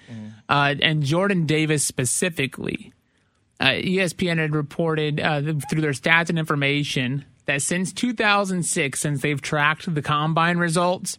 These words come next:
Speaker 2: only two players weighing in at three hundred thirty pounds or more have run the forty in under five seconds. Two.
Speaker 1: That's amazing.
Speaker 2: And no, and you're, you know, we're going on,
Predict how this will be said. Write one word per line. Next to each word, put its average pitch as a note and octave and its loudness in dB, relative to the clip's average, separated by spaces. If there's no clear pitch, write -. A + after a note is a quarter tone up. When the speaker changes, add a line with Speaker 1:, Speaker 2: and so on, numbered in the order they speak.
Speaker 2:
only F#3 0
two A3 -2
players E3+ 2
weighing D#3 0
in D3+ 0
at C#3+ -2
three E3 -2
hundred D#3 0
thirty D3 0
pounds D3 0
or D3+ -2
more D3 0
have C3+ -2
run C#3 0
the C3+ -2
forty C#3+ -2
in C3 -2
under C3 -2
five C#3 0
seconds. - -6
Two. A#3 -2
Speaker 1:
That's A#2+ 0
amazing. G#2+ 0
Speaker 2:
And D3+ 2
no, D#3+ 0
and E3+ 2
you're, F3 0
you F3 0
know, E3 2
we're E3 0
going E3+ 0
on, D#3+ 2